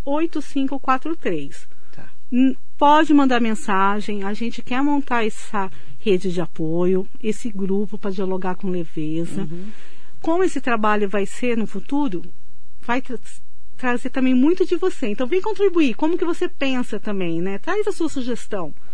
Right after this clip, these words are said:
Speaker 1: Como
Speaker 2: Uhum.
Speaker 1: que você pensa que a gente pode fortalecer essa rede, né?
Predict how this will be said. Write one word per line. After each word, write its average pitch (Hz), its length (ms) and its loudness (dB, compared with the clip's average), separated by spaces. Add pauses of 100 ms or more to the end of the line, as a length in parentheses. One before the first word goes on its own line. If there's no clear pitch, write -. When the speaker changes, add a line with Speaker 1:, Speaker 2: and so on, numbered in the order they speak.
(360)
Speaker 1:
Como 370 180 2
Speaker 2:
Uhum. 359 60 0
Speaker 1:
que 349 80 0
você 330 240 0
pensa 269 260 0
que 262 80 -2
a - 20 0
gente 240 200 0
pode 233 200 0
fortalecer 220 540 -2
essa 208 160 -2
rede, 170 480 -2
né? 190 260 0